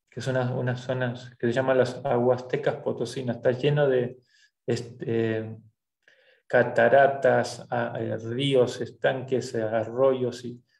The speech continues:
es una fuerza arrolladora, tanta cantidad de agua bonita, eh, con el, los, como se dice, los lugares con, parecían como celeste cuarzo,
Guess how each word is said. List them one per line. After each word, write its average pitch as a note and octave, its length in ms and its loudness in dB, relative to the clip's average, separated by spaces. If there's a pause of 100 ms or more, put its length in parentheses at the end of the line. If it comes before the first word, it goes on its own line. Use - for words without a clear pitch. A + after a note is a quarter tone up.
(300)
es - 160 -6
una C#3+ 180 4
fuerza D#3+ 480 4
arrolladora, C3+ 1120 2
tanta D#3 360 -4
cantidad C#3 640 -2
de C#3 160 4
agua C#3 600 0 (300)
bonita, C3+ 880 4 (100)
eh, A#2+ 480 -6 (160)
con A#2+ 240 -4
el, A2+ 360 -2
los, A2+ 240 -2 (160)
como A#2+ 200 -6
se C3+ 100 -2
dice, B2+ 160 0
los A#2+ 180 2
lugares C3 500 2 (400)
con, A#2 240 -8
parecían B2+ 440 2
como B2 200 0
celeste B2+ 560 -2
cuarzo, C3 760 0